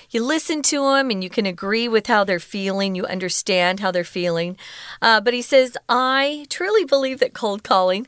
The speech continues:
can really boost." Boost here just means increase, push something up, uh, increase our business in the long run. Uh, the short,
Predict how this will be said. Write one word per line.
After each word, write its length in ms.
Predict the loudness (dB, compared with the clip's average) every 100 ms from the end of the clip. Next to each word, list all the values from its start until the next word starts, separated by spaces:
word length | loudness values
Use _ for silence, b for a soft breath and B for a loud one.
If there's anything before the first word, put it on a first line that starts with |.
| B B -4
can 200 | -2 2
really 260 | 2 2
boost." 720 | -2 -4 0 0 0 -2 -4 -8
Boost 380 | -4 -2 0 -2
here 100 | -2
just 260 | -2 -4 -2
means 220 | -2 -2
increase, 920 | -4 -8 -10 -4 0 0 0 -2 -4 B B B
push 160 | -2 0
something 480 | 2 0 0 -2 2
up, 340 | 2 2 -2 B B B 0
uh, 220 | 2 2
increase 400 | -2 -4 -2 2
our 120 | 2
business 480 | 4 2 2 0 -2
in 80 | 0
the 160 | 2
long 340 | 4 4 4 2
run. 460 | 0 2 0 -2 -8 B B -2
Uh, 240 | 2 2 2
the 120 | 0
short, 320 | 2 2 -2